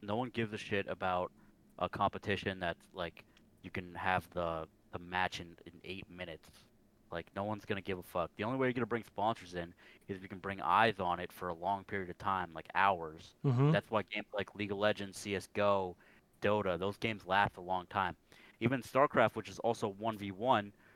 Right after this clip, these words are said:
Speaker 1: those games can last a long fucking time. They can be a half an hour for one single game. So you're never gonna get the same thing with fighting games.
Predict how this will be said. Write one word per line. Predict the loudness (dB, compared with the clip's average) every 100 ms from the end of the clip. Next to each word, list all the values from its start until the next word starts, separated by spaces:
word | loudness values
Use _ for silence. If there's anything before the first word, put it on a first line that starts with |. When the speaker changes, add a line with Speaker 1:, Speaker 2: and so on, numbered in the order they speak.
| _
Speaker 1:
those | -2 0
games | 2 0 0
can | -6 0
last | 2 2 0
a |
long | -4 0 0 0
fucking | -4 -6 -4
time. | -4 -4
They | -4
can | -6
be | -2
a |
half | 4 2 2
an |
hour | 0 0
for | -2
one | -8 -10
single | -10 -12 -6
game. | -4 -4 -8 -20 -20 -20 2
So | 4 4 -2 _ _ _ _ _
you're | -2
never | 4 4 4
gonna | 2 0
get | 0 2 4 2 _ _ _ _
the | -18
same | -2 0 0
thing | 2 4 4 0 -8
with | -6 0
fighting | 4 4 2
games. | -4 -6 -8